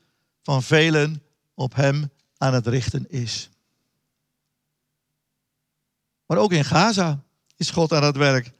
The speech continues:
En vorige week las ik, "Het is niet alleen maar kommer en kwel in Gaza."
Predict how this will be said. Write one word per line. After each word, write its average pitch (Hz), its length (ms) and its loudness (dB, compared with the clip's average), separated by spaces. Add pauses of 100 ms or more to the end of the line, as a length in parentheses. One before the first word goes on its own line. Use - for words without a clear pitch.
(340)
En 147 300 -4
vorige 165 320 -2
week 160 200 2
las 165 220 4
ik, 160 260 -4 (220)
"Het 156 140 -2
is 160 100 0
niet 170 220 0
alleen 170 300 4
maar 156 200 2
kommer 190 320 0
en 170 100 -2
kwel 180 320 2
in 160 100 0
Gaza." 139 540 0